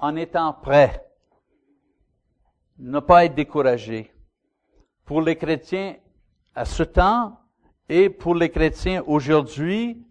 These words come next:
être prêt veut dire deux choses, être fidèle, être fructueux. Deux mille ans ont passé. Deux mille ans ont passé. Et le Seigneur encore est pas venu.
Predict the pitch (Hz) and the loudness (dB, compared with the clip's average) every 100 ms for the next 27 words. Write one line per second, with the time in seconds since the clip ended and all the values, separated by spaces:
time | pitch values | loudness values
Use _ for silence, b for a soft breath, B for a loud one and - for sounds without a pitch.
0 | - 165 170 - - 165 202 156 139 127 | 0 2 2 -4 0 2 2 0 -4 0
1 | 175 131 156 151 - 165 202 220 - 151 | -2 0 0 0 2 6 6 4 -2 -2
2 | 170 170 185 151 180 214 220 - 170 175 | -2 -4 -8 0 2 2 0 -4 -6 -6
3 | - 165 - _ 135 123 113 107 _ _ | -12 -16 -16 _ -10 -8 -8 -10 _ _
4 | _ _ _ _ _ _ _ _ _ _ | _ _ _ _ _ _ _ _ _ _
5 | - 127 214 220 214 202 147 - 131 - | -10 -4 -2 0 2 2 2 0 -2 -2
6 | - 120 110 _ _ _ _ _ _ _ | -10 -14 -14 _ _ _ _ _ _ _
7 | _ _ - 139 214 220 208 196 160 147 | _ _ -14 -8 -6 -4 -2 -2 0 0
8 | 127 - - 110 107 _ _ _ _ _ | -2 -4 -12 -12 -12 _ _ _ _ _
9 | _ 135 135 - 143 156 190 180 - 139 | _ -14 -12 -10 -8 -2 0 -2 -4 -8
10 | - 175 190 123 - 127 131 - 147 139 | -4 -2 -2 -6 -10 -12 -12 -6 -8 -6
11 | 185 226 | -10 -10